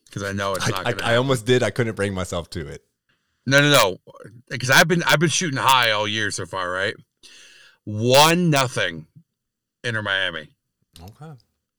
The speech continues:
Speaker 1: Because
Speaker 2: I hope you're right.
Speaker 1: D C, well, D C has shown a, a pattern of not being able to score, and if Campana just has one, I don't know, whatever. Um,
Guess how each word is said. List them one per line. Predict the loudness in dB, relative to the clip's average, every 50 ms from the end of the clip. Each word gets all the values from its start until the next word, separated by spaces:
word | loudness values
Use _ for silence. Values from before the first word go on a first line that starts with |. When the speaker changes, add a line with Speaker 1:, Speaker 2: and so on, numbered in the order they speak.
| _ _ _ _ _ _ _ _ _ -20 -14 -10
Speaker 1:
Because | -10 -8 -2 0 2 2 4 2 2 0 -4 -8
Speaker 2:
I | -12
hope | -16 -12 -12 -12 -12 -10 -12
you're | -16 -14
right. | -12 -8 -8 -4
Speaker 1:
D | -2 0 0 0
C, | -2 -4 -6 -10 -14 -20 _ _ _ _ -4
well, | 0 2 4 4
D | 2 2 -2 -6 -6 -6
C | -8 -8 -8 -8 -8 -6
has | -6 -6
shown | -6 -6 -4 -4 -4 -4 -6
a, | -6 -8 -10 -12 -12
a | -12
pattern | -6 -2 0 0 0 0 -2 -4 -4
of | -6 -6
not | -2 -2 -2 -2 -2
being | -4 -4 -4
able | -4 -4 -6 -8
to | -10
score, | -10 -8 -4 -4 -2 -2 -2 -2 -4 -6 -8 -10 _ -20 -20 -20 -20 -20 -20 -14 -6
and | -2 0 2 2 2 2 2 0 -2 -4 -6
if | -8 -10 -10 -8
Campana | -6 -6 -2 0 0 0 0 0 -2
just | -4 -6 -6
has | -4 -2 -2 -2 -2 -2 -4
one, | -4 -4 -4 -6
I | -6 -6 -6 -6
don't | -6 -8 -10
know, | -12 -14 -14 -14 -14
whatever. | -12 -10 -8 -8 -10 -10 -12 -14 _ _ _ -20 -20 -20 -20 -20 -20 -20 -12 _
Um, | 0 4 4 6 4 4 2 -2